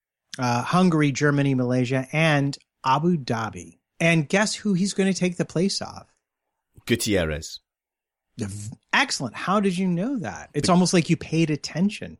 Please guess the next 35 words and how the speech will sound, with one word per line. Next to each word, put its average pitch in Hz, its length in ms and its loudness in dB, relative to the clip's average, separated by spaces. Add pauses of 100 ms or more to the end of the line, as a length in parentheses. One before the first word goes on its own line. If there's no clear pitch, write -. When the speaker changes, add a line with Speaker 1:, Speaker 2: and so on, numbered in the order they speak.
(140)
Speaker 2:
'Cause 123 180 -4
that's 120 220 0
the 120 160 4
other 110 180 4
dude 98 300 0
what 95 180 -2
pays 98 260 -2
money 95 200 0
to 98 100 -8
be 95 160 2
at 87 60 0
Haas, 92 340 -4
I 92 60 -6
guess. 80 420 -6 (460)
But, - 200 0 (200)
okay, 180 260 2
so 202 340 6
this, 170 460 0 (120)
Speaker 1:
<laughs> - 120 -18
Speaker 2:
but, 156 320 -4
okay, 117 220 2
so 139 240 0 (260)
in, 156 140 -10
in 165 160 0
my 185 180 6
mind, 98 340 -2
no 143 120 4
one's 139 140 4
gonna 120 240 2
convince 117 380 -4
me 110 120 -2
that 98 100 -6
Gutierrez 104 560 2
is 92 100 -8
good. 90 360 -2